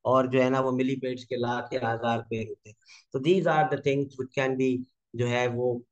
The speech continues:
आपको याद रखनी पड़ेंगी about the insects, के भाई ये कैसे, कैसे आ गए इस planet के ऊपर। अगर आप ancient insects की बात करते हैं तो उनकी जो size थी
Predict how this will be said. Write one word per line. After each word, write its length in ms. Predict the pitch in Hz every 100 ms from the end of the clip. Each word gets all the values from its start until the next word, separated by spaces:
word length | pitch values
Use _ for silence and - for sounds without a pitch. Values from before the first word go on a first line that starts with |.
| -
आपको 280 | 117 120
याद 300 | 117 117 123
रखनी 280 | 131 127 123 120
पड़ेंगी 400 | 120 123 123 123
about 320 | 120 120 117
the 100 | 117
insects, 320 | 120 127 120
के 120 | -
भाई 260 | 123 123 131
ये 80 | 131
कैसे, 520 | 131 _ 127 131 135
कैसे 600 | - - - 120 123 143 135
आ 120 | 123
गए 160 | 123
इस 140 | 120 120
planet 300 | 120 113 113 -
के 60 |
ऊपर। 260 | 110 101 - - _ _ -
अगर 220 | 147 170
आप 300 | 170 180 -
ancient 420 | 151 156 170 180 156
insects 400 | 147 147 151 -
की 120 | 139
बात 300 | 120 131 135
करते 260 | 143 139 143
हैं 300 | 135 139 160 - - _ -
तो 60 | 135 151
उनकी 380 | 165 165 185 180
जो 120 | 151
size 520 | - 131 160 175 -
थी 480 | - 147 147 151 -